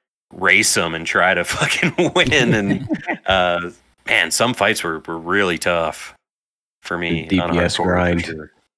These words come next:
Speaker 2: like,
Speaker 1: Yeah.
Speaker 2: trying to outpace.
Speaker 1: Yeah, exactly.
Speaker 2: Like, my first run, uh, didn't have much ammo until, like, the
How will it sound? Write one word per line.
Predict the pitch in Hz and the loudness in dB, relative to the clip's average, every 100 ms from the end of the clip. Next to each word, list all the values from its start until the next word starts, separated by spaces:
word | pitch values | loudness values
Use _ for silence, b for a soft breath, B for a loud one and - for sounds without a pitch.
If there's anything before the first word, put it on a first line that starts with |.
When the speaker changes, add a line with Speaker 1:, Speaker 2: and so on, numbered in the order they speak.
| _ | _
Speaker 2:
like, | 87 80 82 - _ | -4 -4 -6 -14 _
Speaker 1:
Yeah. | - 82 80 80 _ _ _ | -16 -10 -8 -10 _ _ _
Speaker 2:
trying | 98 85 | -2 0
to | |
outpace. | 82 85 - 90 87 82 - - _ _ _ _ _ _ _ _ _ _ _ _ | 0 -2 -2 -4 -2 -4 -10 -16 _ _ _ _ _ _ _ _ _ _ _ _
Speaker 1:
Yeah, | 101 85 71 - | -2 0 -2 -6
exactly. | 92 85 90 87 85 80 - _ _ _ _ _ _ _ _ _ _ _ _ _ _ | -10 -2 0 0 -2 -8 -10 _ _ _ _ _ _ _ _ _ _ _ _ _ _
Speaker 2:
Like, | 71 82 - - - | -4 -4 -6 -20 -4
my | - | -2
first | 143 - 202 - | 2 2 0 2
run, | 156 170 175 165 131 _ _ - | 2 4 2 -2 -4 _ _ -2
uh, | 92 98 _ _ | -2 -2 _ _
didn't | 107 113 | 0 2
have | 127 127 | 2 2
much | 123 120 - - - - _ - | 0 0 -2 -4 -6 -8 _ -2
ammo | 104 113 117 117 120 110 - | 2 4 4 2 2 -2 -4
until, | 82 - 98 | -4 0 2
like, | 90 85 80 - | 2 0 -4 -10
the | - 80 85 | -8 -4 -4